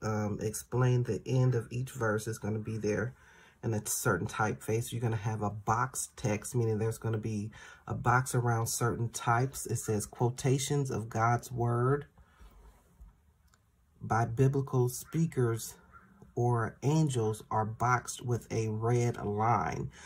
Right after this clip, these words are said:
So we're gonna check that out. So anytime an angel was speaking or biblical speaker, that's gonna be good. Quotations of God's word by biblical speakers or angels are gonna be boxed.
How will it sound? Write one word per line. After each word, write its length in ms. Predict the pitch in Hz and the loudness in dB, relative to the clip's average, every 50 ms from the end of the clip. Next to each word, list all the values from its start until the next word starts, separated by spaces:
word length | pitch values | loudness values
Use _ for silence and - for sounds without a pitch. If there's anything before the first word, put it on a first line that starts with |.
| - - - - - | -20 -20 -20 -16 -4
So 120 | - 123 | 0 0
we're 160 | 117 123 131 | 2 4 4
gonna 180 | 123 127 113 107 | 4 4 2 0
check 360 | 107 - - 139 127 123 - | 0 -2 0 0 -2 -2 0
that 180 | - 110 107 139 | 0 0 2 2
out. 420 | 123 113 107 110 127 - - - | 2 2 2 0 -2 -2 -6 -8
So 200 | - - 120 113 | -4 -2 -2 0
anytime 540 | - - 143 143 139 135 - 135 131 131 127 | 2 2 2 2 0 0 2 4 6 6 6
an 100 | 117 - - | 4 2 0
angel 400 | 110 135 151 165 165 160 151 135 | 2 2 4 4 4 4 2 2
was 180 | 117 113 113 | 2 0 -2
speaking 540 | - - - - 123 120 - - 120 120 110 - | -4 -4 -2 -2 -2 -2 0 0 0 0 0 0
or 240 | - 117 117 117 110 | 0 0 0 0 0
biblical 800 | 117 113 - - 127 143 143 143 143 135 135 - - 120 113 113 | -2 -2 2 4 4 4 4 2 0 0 0 0 0 0 0 0
speaker, 800 | - - - - _ - 156 175 170 - - 95 - - 131 - - - - _ - - - - - _ _ | -2 -6 -8 -8 _ -2 -2 -2 -2 -2 -2 -2 -2 -4 -6 -10 -14 -20 -20 _ -20 -20 -20 -20 -20 _ _
that's 180 | - 139 165 - | 0 0 2 2
gonna 200 | - 180 160 147 | 2 2 2 4
be 140 | 131 135 127 | 2 2 0
good. 260 | - 127 127 113 - | 2 0 0 0 -2
Quotations 720 | - - - 160 175 170 - 160 151 147 - - 135 127 | -2 2 2 2 2 2 0 0 0 0 2 0 0 2
of 160 | 117 113 110 | 0 0 0
God's 420 | 113 127 131 143 151 160 160 - 131 | 2 2 4 4 4 2 0 -2 -2
word 500 | 131 123 120 120 113 107 107 107 110 107 - - - - - - - - - - | 0 0 2 2 2 0 0 0 -2 -4 -8 -18 -20 -20 -20 -20 -20 -20 -6 0
by 160 | - 120 117 | 2 2 2
biblical 640 | 120 117 113 - 135 143 147 165 156 - - 135 123 | 2 2 4 4 4 4 4 2 0 2 2 2 2
speakers 840 | 123 - - - - 160 175 165 - - 113 107 107 101 95 - - - - - - - - | 2 0 -4 -2 0 2 2 2 2 0 0 0 0 -2 -4 -6 -10 -12 -18 -20 -18 -12 -6
or 240 | - 120 120 117 - - | -2 0 0 0 0 0
angels 500 | - 147 165 175 165 139 127 113 113 - - | 2 4 6 6 6 6 4 2 0 0 -2
are 120 | - 110 | -2 -2
gonna 180 | 113 110 110 110 | 0 0 0 0
be 140 | 110 117 113 113 - | 0 -2 -4 -2 0
boxed. 600 | - 127 156 165 - - - - - - - - | 2 4 6 6 4 2 -2 -8 -6 -6 -6 -8